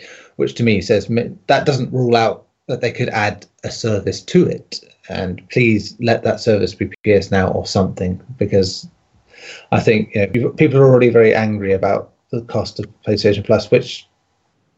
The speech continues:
is still ridiculous, I think, considering what you get out of it in a year. But, yeah, it's not gonna help their cause at all.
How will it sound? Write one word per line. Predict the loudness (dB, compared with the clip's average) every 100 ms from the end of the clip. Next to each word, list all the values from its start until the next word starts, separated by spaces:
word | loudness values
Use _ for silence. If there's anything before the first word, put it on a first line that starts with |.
| _ _
is | 0 0
still | 2 2 2
ridiculous, | -2 -4 -4 -8 -10 -10 -8 -6
I | -6
think, | -4 -6
considering | -8 -6 -6 -6 -10 -4
what | -2
you | 0
get | 0 0 2
out | 2
of |
it | 0
in | 0
a |
year. | 2 4 2 0 _ -20 -20 -20 -20 -20 _ _ _ _
But, | 0 0 0 -8 _ _ _ _ -6
yeah, | -2 -2 -4
it's | -2 -2 -4 -14 -18 -18 -18 -6
not | -2 -2
gonna | -2 -6
help | -6 -8
their | -10
cause | -10 -10 -10 -12 -14 -6
at | -6 -4
all. | -6 -6 -8